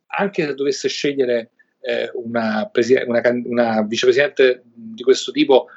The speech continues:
io sono convinto che la partita debba farla lui, su questo non, nessuno mi to-, toglie dalla testa. Ehm, eh, penso sia meglio scegliere, ovviamente eviterei, eh, candidati del New England, perché francamente non, non mi pare che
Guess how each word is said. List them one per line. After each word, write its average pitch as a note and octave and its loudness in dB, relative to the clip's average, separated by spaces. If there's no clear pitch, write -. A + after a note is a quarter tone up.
io C3 4
sono C3 2
convinto A#2+ 0
che A#2 6
la A2+ 4
partita A2+ 0
debba G#2+ -2
farla A2+ 2
lui, A2 -2
su - -8
questo C3+ 2
non, A#2 -2
nessuno A#2+ -2
mi A#2+ 0
to-, A#2+ -4
toglie B2 6
dalla A2+ 0
testa. A2 0
Ehm, B2 -2
eh, - 0
penso G#3 4
sia F#3 6
meglio G3 2
scegliere, E3+ 2
ovviamente A#2+ 0
eviterei, C3+ 2
eh, A#2 -2
candidati B2 -2
del A#2+ -2
New B2 -4
England, B2+ 0
perché A2+ -4
francamente A#2 -6
non, A2 -2
non A2 -4
mi A2+ 0
pare A#2 2
che A2 -6